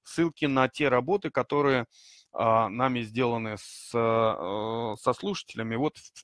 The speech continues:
в, э, в тех показах, которые на, э, упомянутом курсе были, э, осуществлены.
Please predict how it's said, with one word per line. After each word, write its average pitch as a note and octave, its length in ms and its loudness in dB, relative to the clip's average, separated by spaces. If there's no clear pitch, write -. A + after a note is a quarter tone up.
в, - 80 -6
э, A#2 280 2
в B2 640 6
тех - 240 0
показах, C#3+ 560 4
которые A#2+ 600 -2
на, A2+ 380 0
э, D#2+ 220 0
упомянутом A2+ 640 -2
курсе A#2+ 420 -6
были, G#2 320 -2
э, F2 720 -2
осуществлены. F#2+ 640 -8